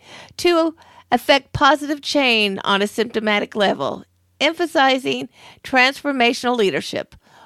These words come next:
organizational development, and social responsibility.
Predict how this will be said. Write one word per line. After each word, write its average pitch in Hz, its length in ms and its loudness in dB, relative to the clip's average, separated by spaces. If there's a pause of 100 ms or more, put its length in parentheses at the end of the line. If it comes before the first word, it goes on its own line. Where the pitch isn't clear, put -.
(320)
organizational 269 880 2
development, 190 720 -2 (580)
and 214 240 4
social 185 420 0
responsibility. 175 1120 -4